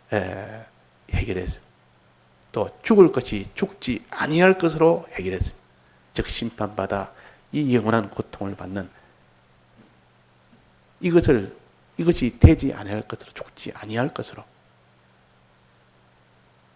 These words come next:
자, 이 두 문제를 해결한 것이 예수님이십니다. 예수님의 대속입니다. 이 예수님의 대속을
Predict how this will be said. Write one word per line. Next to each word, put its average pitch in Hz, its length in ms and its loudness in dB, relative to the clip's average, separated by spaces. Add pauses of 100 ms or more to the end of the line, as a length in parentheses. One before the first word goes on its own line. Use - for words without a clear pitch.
(720)
자, - 240 -4
이 160 240 4
두 113 160 0
문제를 98 640 -4 (680)
해결한 90 400 -10
것이 135 400 -6 (1080)
예수님이십니다. 90 720 -10 (640)
예수님의 95 580 -4 (160)
대속입니다. 123 760 2 (1400)
이 180 260 6
예수님의 123 480 2
대속을 98 500 -4